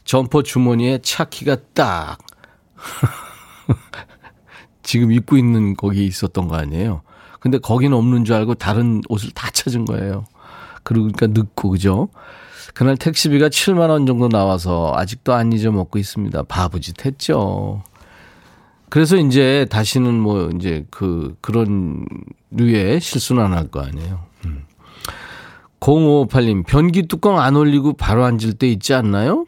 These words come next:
바보." <laughs> 저는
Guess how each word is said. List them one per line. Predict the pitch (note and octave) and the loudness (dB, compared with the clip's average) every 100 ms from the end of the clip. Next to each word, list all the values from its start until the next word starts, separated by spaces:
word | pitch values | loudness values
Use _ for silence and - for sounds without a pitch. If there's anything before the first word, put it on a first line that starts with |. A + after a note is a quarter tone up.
| - | -4
바보." | - G2+ D2+ D#2 D2 _ | 0 0 -2 -6 -10 _
<laughs> | - - - - - - - - - A#2 - - - _ - _ _ - _ - - _ _ - _ - - - _ _ _ _ | -4 -4 -6 -16 -4 -4 -2 -6 -4 -8 -8 -12 -12 _ -20 _ _ -20 _ -20 -20 _ _ -20 _ -16 -14 -14 _ _ _ _
저는 | - G#2+ A#2+ D3 D#3+ E3 | -6 0 2 4 2 4